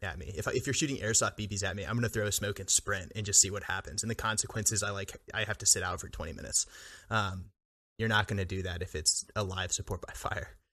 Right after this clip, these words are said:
Um, so that's, that's kinda, like, the answer. So that's, that's, like, the tactics answer. It's 'cause tactics aren't magic.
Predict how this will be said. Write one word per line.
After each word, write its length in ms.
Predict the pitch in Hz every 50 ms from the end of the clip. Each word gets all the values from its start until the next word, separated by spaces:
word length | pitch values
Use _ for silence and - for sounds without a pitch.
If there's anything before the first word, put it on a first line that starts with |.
| - - - - - - _ -
Um, 160 | 131 127 123
so 80 | - 156
that's, 140 | 151 -
that's 240 | - - 139 131 -
kinda, 180 | - 143 127 120
like, 120 | 120 113
the 80 | - 117
answer. 220 | 113 - - -
So 140 | - - 156
that's, 300 | 151 165 165 - - -
that's, 220 | - 143 143 -
like, 140 | - 143 131
the 80 | 135 113
tactics 500 | - - 117 110 113 - - 147 - -
answer. 280 | 131 139 143 - 180
It's 100 | 160 131
'cause 160 | - - 117 -
tactics 400 | - 110 104 98 - 123 - 127
aren't 120 | 107 95
magic. 400 | 101 98 104 104 127 127 -